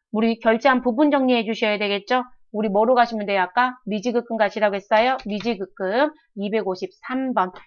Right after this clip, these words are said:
그리고 카드사는 무슨 카드였죠? 신한카드였습니다. 그래서 신한카드 넣어주시면 되겠습니다.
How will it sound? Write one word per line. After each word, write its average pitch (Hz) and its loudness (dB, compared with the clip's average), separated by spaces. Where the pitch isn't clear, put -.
그리고 226 2
카드사는 311 4
무슨 196 -2
카드였죠? 226 0
신한카드였습니다. 220 -2
그래서 190 -4
신한카드 240 0
넣어주시면 190 -2
되겠습니다. 190 -4